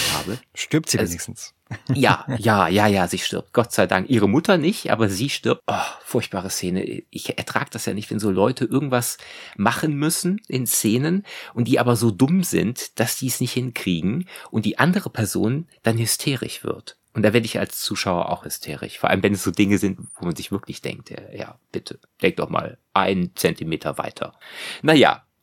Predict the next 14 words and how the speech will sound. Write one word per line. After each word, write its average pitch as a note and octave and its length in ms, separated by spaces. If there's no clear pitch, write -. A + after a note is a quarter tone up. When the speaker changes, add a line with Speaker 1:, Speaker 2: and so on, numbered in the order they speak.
Speaker 1:
ich C3 160
hatte F#3 180
auf C3 120
jeden D#3+ 120
Fall B2+ 160
so B2 340
meine A2 200
ganz - 320
gute G#2 260
Unterhaltung. G#2 800
Ist A#2+ 180
jetzt G#2+ 200
kein A#2+ 460
außergewöhnlich A2+ 1400